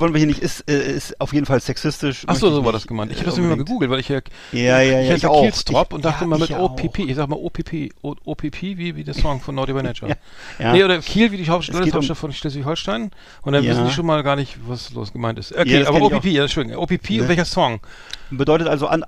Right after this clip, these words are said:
Speaker 2: Ah,
Speaker 1: anderer Leutes
Speaker 2: ey.
Speaker 1: Eigentum eigentlich.
Speaker 2: Ey.
Speaker 1: Und der Fi-, pass auf, ich kann doch den Film sagen, das sagt dir vielleicht was. Ähm, ist halt der Film Three Kings mit, äh, George Clooney, Mark Wahlberg und Ice Cube. Und die befinden sich, ich, das ist jetzt, das ist jetzt der letzte Tipp noch, im Golfkrieg, im ersten Golfkrieg.
Speaker 2: Ach,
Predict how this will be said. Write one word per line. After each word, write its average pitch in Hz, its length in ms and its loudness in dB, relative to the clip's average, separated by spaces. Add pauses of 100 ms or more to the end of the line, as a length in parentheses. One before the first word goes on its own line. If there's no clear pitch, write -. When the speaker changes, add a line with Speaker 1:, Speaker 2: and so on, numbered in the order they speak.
Speaker 2:
Ah, - 140 -6
Speaker 1:
anderer 156 220 2
Leutes 151 280 4
Speaker 2:
ey. 165 60 -2
Speaker 1:
Eigentum 143 460 0
eigentlich. 107 340 -4 (200)
Speaker 2:
Ey. 165 80 4
Speaker 1:
Und 151 60 4
der 165 80 6
Fi-, - 120 4
pass - 140 0
auf, 190 140 4
ich 147 100 -4
kann 185 80 2
doch 175 80 0
den 165 100 0
Film 190 280 4
sagen, 190 340 0
das 147 120 -4
sagt - 120 8
dir 165 80 -2
vielleicht 165 180 -2
was. 160 180 -6 (420)
Ähm, 139 200 2
ist 147 140 -2
halt 151 200 0
der 147 80 0
Film 185 280 2 (160)
Three 185 240 0
Kings 110 640 2
mit, 120 340 -4
äh, 131 140 -2
George 139 340 0
Clooney, 180 580 -4
Mark 135 300 2
Wahlberg 147 460 0
und 143 80 -6
Ice - 240 -2
Cube. - 340 -6 (460)
Und 135 180 -4
die 120 40 -4
befinden 185 480 0
sich, 170 260 -4 (100)
ich, 139 140 -6
das 156 200 0
ist 143 140 -6
jetzt, 143 140 -4
das 151 80 -6
ist - 60 -10
jetzt 143 100 -6
der 139 60 2
letzte 165 200 0
Tipp - 180 -2
noch, 170 140 0 (260)
im 120 200 0
Golfkrieg, 135 680 2
im 78 120 -8
ersten 139 260 -2
Golfkrieg. 139 300 2
Speaker 2:
Ach, 143 60 0